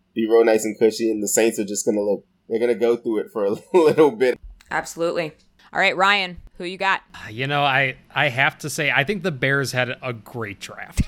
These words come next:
Speaker 3: <laughs> I, I really do. They
Speaker 1: Surprise, surprise.
Speaker 2: Hot take from Ryan.
Speaker 3: You guys knew that was coming.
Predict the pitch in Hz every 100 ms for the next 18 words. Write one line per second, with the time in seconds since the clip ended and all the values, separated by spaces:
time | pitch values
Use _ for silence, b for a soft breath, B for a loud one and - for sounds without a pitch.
0 | - - 131 135 127 123 135 127 123 117
1 | 110 110 104 101 117 120 - - - -
2 | 113 - - 120 123 131 135 135 135 135
3 | 139 139 - 104 104 113 - 107 92 92
4 | 90 90 90 92 95 - - - 208 214
5 | 233 226 - - 240 240 220 208 - 214
6 | 214 214 190 202 208 202 180 170 165 160
7 | 160 220 208 135 127 139 131 139 127 127
8 | 120